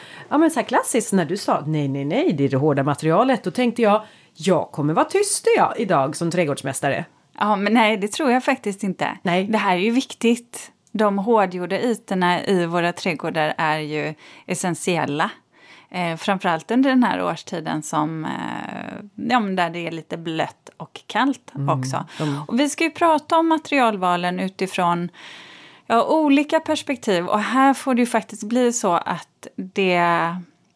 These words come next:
Speaker 2: också handlar om min erfarenhet, eh, naturligtvis. Jag kan ju inte täcka in material som jag inte har jobbat med. Och sen finns det ju miljöaspekter.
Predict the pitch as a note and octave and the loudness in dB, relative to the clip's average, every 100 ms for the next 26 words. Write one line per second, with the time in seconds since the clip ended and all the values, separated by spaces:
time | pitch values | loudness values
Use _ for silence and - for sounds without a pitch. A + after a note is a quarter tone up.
0 | - - - A3 G#3+ - G3+ G3+ G3+ F#3 | -12 -12 -2 0 0 -2 0 2 2 2
1 | F3 - F3 F3+ G3+ A#3 A#3+ A#3 G#3+ F3+ | 2 2 2 4 6 8 6 6 2 0
2 | - D#3 D3 D3+ D3+ - E3+ _ - - | -2 0 0 0 -2 -4 -4 _ -20 -20
3 | - _ F3 E3 D#3+ D#3+ - - F3 - | -20 _ -8 -6 -6 -6 -8 -4 -4 -2
4 | F#3 E3 D#3+ - E3 D#3+ F3+ E3+ - F#3+ | -4 -4 -6 -6 -6 -4 -4 -4 -2 -2
5 | F#3+ - F#3+ F3 F#3+ F3 D#3+ D#3+ D#3+ - | -2 -4 -4 -2 -2 -2 -2 -4 -6 -12
6 | - - - - - - _ - F#3 F3 | -20 -20 -20 -20 -20 -20 _ -4 -2 -2
7 | - G3+ E3+ E3 - F3+ E3+ D#3+ F3 D#3+ | 0 2 2 0 -2 -2 0 2 0 -2
8 | D#3+ D#3 E3 D#3+ D3+ D3 - D3+ D3 G#3 | -4 -2 -2 -2 -4 -6 -2 0 2 2
9 | C#4 - - F3+ E3 F#3 E3+ E3+ - F#3 | 0 -4 -8 -4 -2 0 0 0 -4 -2
10 | E3+ D#3+ - - E3 E3 E3 D#3+ D#3+ D3 | 0 0 -4 -4 -2 0 0 0 2 2
11 | C#3+ - - D#3 - - D#3+ A#3+ | 0 -2 -8 -12 -10 -4 -2 -2